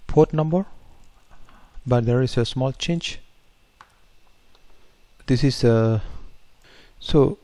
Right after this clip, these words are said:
so this is the command we are going to use, uh, the specific vulnerabilities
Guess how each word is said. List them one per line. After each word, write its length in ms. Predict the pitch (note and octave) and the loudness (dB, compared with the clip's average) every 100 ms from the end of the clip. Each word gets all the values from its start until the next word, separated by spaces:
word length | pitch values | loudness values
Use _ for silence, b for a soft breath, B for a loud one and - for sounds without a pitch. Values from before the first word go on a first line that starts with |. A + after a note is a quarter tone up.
| _ _ _ _ _ _ - | _ _ _ _ _ _ -12
so 200 | - B2+ | 0 2
this 200 | B2+ - | 4 2
is 120 | C3+ | 2
the 80 | A#2+ | 2
command 300 | A#2+ B2 A#2+ | 4 2 2
we 60 | |
are 60 | A2 | 2
going 200 | A#2+ A#2 | 0 0
to 100 | B2 | 0
use, 320 | B2+ E3 - - | 0 -2 -4 0
uh, 400 | A2 A2 G#2+ G#2+ B B B B - | 2 2 2 0 B B B B -2
the 320 | A2+ A#2 B2 | 0 0 -4
specific 640 | - A#2+ - A2+ A#2+ A2 - b b b b b - | -4 -4 -2 -2 0 -2 -6 b b b b b 0
vulnerabilities 720 | A#2 A2+ A2+ A2 D3+ D#3 - | 2 4 2 2 -2 -4 -8